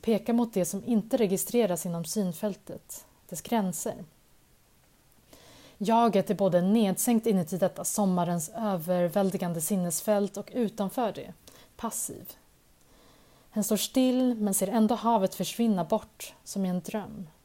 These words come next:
Metalliskt, som vore havet artificiellt snarare än or-, en or-, snarare än en organisk del av naturen.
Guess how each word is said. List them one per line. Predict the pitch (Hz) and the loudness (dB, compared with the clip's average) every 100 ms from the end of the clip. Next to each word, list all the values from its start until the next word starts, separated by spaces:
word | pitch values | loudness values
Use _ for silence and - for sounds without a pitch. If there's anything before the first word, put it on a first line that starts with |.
| _ _ _ _ - - - | _ _ _ _ -20 -20 -6
Metalliskt, | 208 - 269 262 190 185 - - - - _ | -6 -4 -2 0 0 -4 -8 -8 -12 -14 _
som | - 214 | -6 -2
vore | 202 196 | 2 2
havet | 226 233 214 190 | 2 0 0 -4
artificiellt | 180 - 196 - 254 220 170 - | -8 -4 -4 0 0 0 -4 -6
snarare | - 208 185 180 | -4 -2 0 0
än | 185 | -2
or-, | 196 - | -6 -6
en | 220 185 | -2 0
or-, | 190 190 - - | -2 -4 -12 -10
snarare | - 226 185 208 | -4 -2 -2 -2
än | 185 | 0
en | 180 202 | -2 -2
organisk | 196 185 226 214 180 - | -2 0 0 0 -2 -4
del | 233 202 175 | 0 0 -2
av | |
naturen. | 170 165 226 202 - - | -6 -4 -2 -2 -4 -16